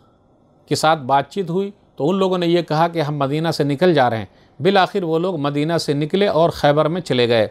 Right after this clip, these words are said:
तो ये पहली जलावतनी यानी हश्र यानी जमा होना उसका जिक्र है। मदीना से ये लोग खैबर में जाकर मुकीम हो गए। फिर उसके बाद क्या हुआ, दोबारा उमर रज़ियल्लाहु ताला अन्हु के ज़माने में ये लोग खैबर से भी निकाल दिए गए और शाम में चले गए, मुल्क शाम,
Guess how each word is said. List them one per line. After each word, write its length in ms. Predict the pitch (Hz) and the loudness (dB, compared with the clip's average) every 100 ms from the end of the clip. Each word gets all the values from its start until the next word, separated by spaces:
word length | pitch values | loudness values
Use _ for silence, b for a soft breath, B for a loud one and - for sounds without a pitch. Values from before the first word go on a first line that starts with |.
| - | 0
तो 60 | 151 | 2
ये 140 | 190 | 2
पहली 360 | 208 170 180 220 | 2 2 2 2
जलावतनी 640 | 180 175 160 147 175 208 220 139 | 2 2 2 -2 -4 -8 -8 -6
यानी 180 | 151 | -4
हश्र 440 | 135 180 202 - 107 _ _ | -2 -2 -4 -8 -14 _ _
यानी 300 | 127 147 139 - | -8 -6 -6 -8
जमा 300 | 110 135 190 | -2 0 2
होना 260 | 180 160 156 | 0 0 -2
उसका 260 | 139 - 127 | -4 -4 -6
जिक्र 260 | 151 185 | -4 0
है। 200 | 175 180 b b - | 2 2 b b -4
मदीना 340 | 131 165 196 196 | 0 2 0 -2
से 140 | 185 | -2
ये 140 | 170 | -2
लोग 220 | 170 175 - | 0 0 2
खैबर 320 | 147 156 156 | 0 2 0
में 120 | 147 | 0
जाकर 300 | 135 135 147 | 0 0 -2
मुकीम 340 | 131 120 185 165 | -4 -2 -2 0
हो 100 | 139 | 2
गए। 180 | 117 95 - | 2 0 0
फिर 100 | 226 | 2
उसके 200 | 220 226 | 2 2
बाद 200 | 214 208 | 2 2
क्या 160 | 208 | 2
हुआ, 300 | 196 196 202 196 - | 2 4 0 -2 -12
दोबारा 360 | 131 151 185 208 | -4 2 4 2
उमर 220 | 160 190 | -2 -2
रज़ियल्लाहु 440 | 180 160 160 180 175 | -2 -2 -2 0 0
ताला 220 | 160 156 | 0 -2
अन्हु 180 | 156 180 | -2 -4
के 140 | 165 | -2
ज़माने 420 | 135 139 147 165 185 | -4 -2 -2 -2 -2
में 120 | 185 | 0
ये 140 | 156 | 0
लोग 200 | 160 165 | 2 0
खैबर 260 | - 147 185 | 2 2 2
से 140 | - | -2
भी 100 | 170 | -2
निकाल 360 | 151 151 151 147 | -2 0 0 0
दिए 180 | 151 170 | 0 -2
गए 80 | 190 | 0
और 100 | 156 | -2
शाम 280 | - 135 143 | -2 -2 0
में 140 | 147 | -2
चले 240 | 135 120 104 | 0 0 2
गए, 120 | 104 | 0
मुल्क 260 | 117 131 131 | -2 -2 -2
शाम, 280 | - 127 | 0 -2